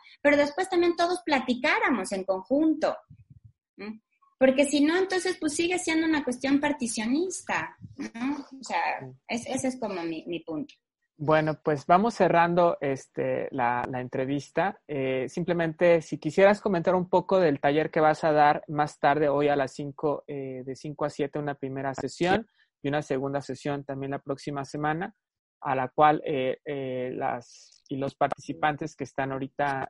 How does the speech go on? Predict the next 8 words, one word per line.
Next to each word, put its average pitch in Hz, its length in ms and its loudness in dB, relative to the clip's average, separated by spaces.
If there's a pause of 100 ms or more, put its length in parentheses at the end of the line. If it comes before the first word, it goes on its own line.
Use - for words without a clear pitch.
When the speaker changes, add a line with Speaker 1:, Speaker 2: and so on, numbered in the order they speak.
Speaker 2:
en 139 200 -8
línea 170 420 0 (220)
están 139 460 -2
invitados. 165 640 2
Es 165 140 -14
un 143 120 -10
taller 131 380 -2
libre, 180 420 0